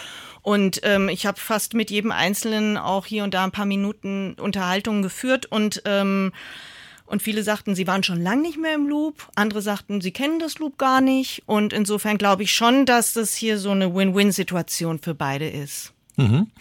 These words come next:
Speaker 2: Äh, ich hatte in der Ankündigung geschrieben, dass ihr am zweiundzwanzigsten mit der ersten Premiere eröffnet. Du
Speaker 1: Mhm.
Speaker 2: hast mir jetzt gerade gesagt, da gibt's noch Probleme mit, äh, der baulichen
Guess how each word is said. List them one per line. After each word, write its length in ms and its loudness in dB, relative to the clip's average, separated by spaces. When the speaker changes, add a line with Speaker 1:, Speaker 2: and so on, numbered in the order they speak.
Speaker 2:
Äh, 260 2
ich 120 -6
hatte 140 0
in 100 -6
der 120 -6
Ankündigung 580 -2
geschrieben, 560 0
dass 180 0
ihr 220 0
am 180 0
zweiundzwanzigsten 800 0
mit 120 -2
der 180 2
ersten 280 0
Premiere 480 0
eröffnet. 600 0
Du 60 4
Speaker 1:
Mhm. 160 4
Speaker 2:
hast 180 0
mir 80 0
jetzt 160 0
gerade 260 2
gesagt, 400 2
da 120 4
gibt's 260 -2
noch 240 0
Probleme 640 2
mit, 500 -4
äh, 360 2
der 80 2
baulichen 680 2